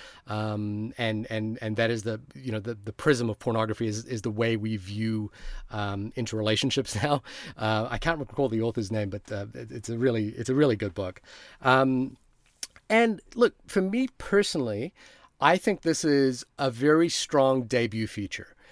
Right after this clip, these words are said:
I think this is a very strong, th-, this is, this is a, a filmmaker who has taken a subject that has, that, that is provocative and managed to push the button. And in many ways, films that, that affect the culture in that way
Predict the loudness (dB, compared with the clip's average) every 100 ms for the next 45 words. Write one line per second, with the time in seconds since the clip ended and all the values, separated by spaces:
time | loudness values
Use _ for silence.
0 | -4 -2 0 0 -2 -2 -2 4 4 4
1 | 0 0 4 4 2 -2 0 -2 -2 -6
2 | -12 -20 -20 -8 -2 0 0 0 0 0
3 | 0 -2 -4 -6 2 2 4 0 -2 -2
4 | 0 0 -2 _ _ _ -4 0 0 -2
5 | -4 -6 -6 -6 -6 -4 -2 -2 -2 -2
6 | -2 -2 -2 -4 _ -20 _ -12 -2 0
7 | -2 -6 -4 -2 0 -2 -4 -6 -10 -6
8 | -4 -2 0 0 4 4 2 0 2 2
9 | 0 -2 -4 -6 -16 -20 -2 2 4 4
10 | 4 4 4 0 -4 -6 2 2 4 2
11 | 2 2 0 2 2 2 2 2 2 -2
12 | -18 -20 -2 2 2 0 2 2 2 -4
13 | 2 2 2 _ -6 0 2 0 -2 2
14 | 2 4 2 4 2 2 4 6 6 2